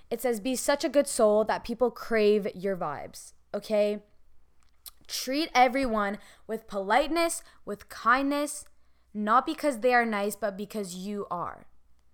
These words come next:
okay? You just gotta keep loving.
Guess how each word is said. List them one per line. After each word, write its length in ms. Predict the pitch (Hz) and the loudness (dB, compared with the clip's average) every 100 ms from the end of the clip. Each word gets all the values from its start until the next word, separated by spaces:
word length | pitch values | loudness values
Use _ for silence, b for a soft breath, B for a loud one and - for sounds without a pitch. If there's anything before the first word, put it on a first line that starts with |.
| _ _ - - - - | _ _ -20 -20 -20 -6
okay? 500 | 226 220 226 226 226 214 _ _ - _ _ _ _ - - _ _ - _ _ _ _ _ _ _ _ _ _ _ _ _ _ _ _ _ _ _ _ _ _ _ - | -4 0 0 2 -2 -6 _ _ -20 _ _ _ _ -20 -20 _ _ -20 _ _ _ _ _ _ _ _ _ _ _ _ _ _ _ _ _ _ _ _ _ _ _ -12
You 240 | 240 277 277 | -4 -2 -2
just 200 | 285 262 | -2 4
gotta 220 | 247 233 | 4 4
keep 260 | 233 214 | -4 -4
loving. 520 | 214 202 208 247 262 | 0 2 2 2 0